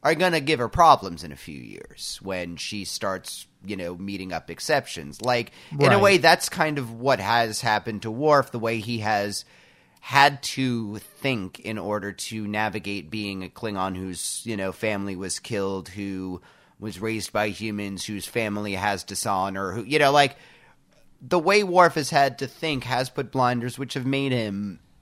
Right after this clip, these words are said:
Speaker 1: be a bad dad. And so I think he, this episode isn't him learning to be a good dad, and he may never be a great dad, but it's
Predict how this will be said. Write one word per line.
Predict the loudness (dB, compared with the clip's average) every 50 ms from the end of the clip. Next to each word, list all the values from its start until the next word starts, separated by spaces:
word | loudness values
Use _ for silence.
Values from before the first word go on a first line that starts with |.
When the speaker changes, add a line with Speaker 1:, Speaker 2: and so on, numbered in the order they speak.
| _ _ _ _ _ _ _ _ _ _ _ -8
Speaker 1:
be | -6 0 2
a | 2 2
bad | 2 0 -2 -2 -2 -2 -4 -6
dad. | -8 -8 -8 -8 -10 -12 -14 -14 -10 -8
And | -6 -6 -6 -6
so | -6 -4 -2 -2 0 0 0 -2 -2 -4 -6 -8
I | -10 -10
think | -10 -10 -10 -10 -10 -10
he, | -10 -8 -6 -6 -6 -6 -6 -6 -6 -8 -10 _ _ _ _ _ _ _ _ _ _ _ _ _ _ _ _ _ _ _ _ _ _ -20 _ _ _ _ _ _ _ _ -6
this | -4 -2 0 2 2
episode | 2 2 2 2 2 2 2 2 2 2 2
isn't | 0 0 0 0 -2 -2
him | -2 -2 0 0 0
learning | 0 0 0 0 2 2 2 0 0 0 -2 -4
to | -6 -6 -8 -8
be | -6 -6 -6 -4 -4
a | -4 -4
good | -4 -4 -4 -4 -2 2
dad, | 2 4 4 4 2 2 -2 -4 -10 _ -20 _ _ _ -8
and | -6 -4 -2
he | -2 -2 -2
may | -2 -2 -2 -2
never | -2 -2 -2 -2 -2 -2 -2
be | -2 -2 -2 -2 -4 -4 -6
a | -6 -6 -6
great | -6 -6 -6 -6 -6 -8 -8 _
dad, | -4 0 2 2 2 2 0 -2 -6 -4
but | -2 -2 -2 -2
it's | -4 -6 -6 -6 -6 -6 -8 -8